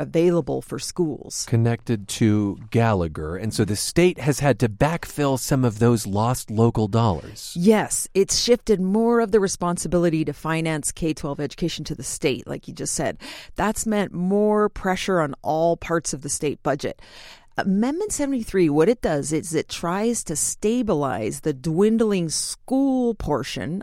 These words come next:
Speaker 1: of the property tax assessment. So it would lock it in at seven percent, uh, down from the current seven point two percent. But without the amendment, it's projected to drop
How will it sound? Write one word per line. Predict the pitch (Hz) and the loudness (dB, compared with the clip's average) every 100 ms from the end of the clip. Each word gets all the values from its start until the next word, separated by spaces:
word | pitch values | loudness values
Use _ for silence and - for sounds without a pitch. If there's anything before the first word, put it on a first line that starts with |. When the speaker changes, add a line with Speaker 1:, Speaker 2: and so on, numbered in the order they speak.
| - | -8
Speaker 1:
of | 120 | -8
the | - | -6
property | - 120 135 | -4 -4 -4
tax | - - - - - - | -6 -6 -6 -10 -10 -14
assessment. | 175 - - 156 214 - - | -8 -6 -6 -4 -6 -8 -18
So | - 156 151 | -10 -6 -4
it | - | -4
would | 147 | -6
lock | 147 156 185 - | 0 0 2 0
it | 190 | 0
in | 175 175 | 0 -2
at | - | -6
seven | - - 190 196 226 | -4 0 2 2 0
percent, | 233 - 147 165 - - - - - - - | -2 -6 -6 -8 -12 -20 -20 -20 -20 -18 -12
uh, | - 139 | -10 -2
down | 165 175 202 | 2 2 2
from | 196 | 0
the | 180 | -2
current | - 180 170 | -2 -2 0
seven | - 165 160 - - | 0 0 -2 -8 -14
point | - 170 - | -8 -6 -2
two | 254 | -2
percent. | 262 160 - 139 - - - - - - - | 0 -2 -2 -4 -6 -14 -20 -20 -20 -18 0
But | 247 196 - | 0 0 -4
without | 165 175 233 | -2 2 2
the | - 220 | 4 4
amendment, | 175 170 170 - | 4 2 2 -2
it's | - | -6
projected | - 156 160 - 147 | -6 -2 -2 -4 -12
to | 127 | -6
drop | 139 143 | -4 -4